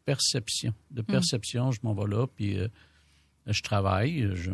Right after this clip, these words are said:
Speaker 1: voilà, puis à un moment donné, ben, j'aperçois quelque chose, puis là, ben, il faut le, il faut le, le, le, le travailler de façon à ce que ce que je vois là, puis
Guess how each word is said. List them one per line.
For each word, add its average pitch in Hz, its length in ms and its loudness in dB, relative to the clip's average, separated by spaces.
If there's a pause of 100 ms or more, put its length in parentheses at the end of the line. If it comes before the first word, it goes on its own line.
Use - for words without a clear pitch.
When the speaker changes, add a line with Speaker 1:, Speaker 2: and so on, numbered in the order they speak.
(460)
Speaker 1:
voilà, 107 360 0
puis - 180 -8
à 92 40 0
un 95 40 0
moment 101 260 2
donné, 104 280 2
ben, 92 340 2
j'aperçois 104 720 0
quelque 113 300 0
chose, 117 380 0
puis 110 140 -4
là, 117 120 2
ben, 117 120 2
il 110 180 0
faut 123 240 -2
le, 107 260 2 (440)
il 101 100 -4
faut 120 180 -2
le, 101 200 2
le, 98 280 -2
le, 98 300 -4
le 98 240 -4
travailler 104 520 0
de 127 100 2
façon 117 340 0
à 120 60 4
ce - 120 -2
que 120 280 0 (520)
ce - 240 -2
que 120 220 6
je 98 180 0
vois 107 380 2
là, 117 200 2
puis - 180 -12